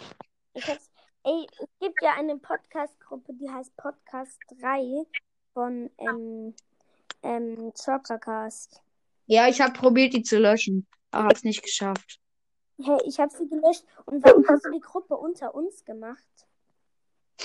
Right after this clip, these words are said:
Speaker 2: Na, wegen uns drei. Wegen SpongeBob, ähm, wegen dir und ja.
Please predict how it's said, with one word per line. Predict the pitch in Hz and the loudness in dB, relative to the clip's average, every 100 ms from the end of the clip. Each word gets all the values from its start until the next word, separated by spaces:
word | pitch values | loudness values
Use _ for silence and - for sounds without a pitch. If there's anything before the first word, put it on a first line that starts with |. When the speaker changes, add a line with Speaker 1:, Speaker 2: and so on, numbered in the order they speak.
| - | -2
Speaker 2:
Na, | 247 240 233 226 - | 2 6 4 4 4
wegen | 240 240 226 - - | 4 4 2 -4 0
uns | 277 294 - - _ | 4 4 0 -14 _
drei. | 220 240 262 202 196 _ - _ _ _ _ - - | 2 4 4 4 -2 _ -20 _ _ _ _ -2 6
Wegen | 226 214 | 6 6
SpongeBob, | - 208 247 247 - 302 330 - - | 2 2 2 2 6 6 6 -2 0
ähm, | 214 214 214 214 | 2 4 2 2
wegen | 214 214 202 | 2 2 0
dir | 208 226 254 277 | 2 6 6 4
und | 214 208 208 202 | -2 -2 -2 -4
ja. | - | -6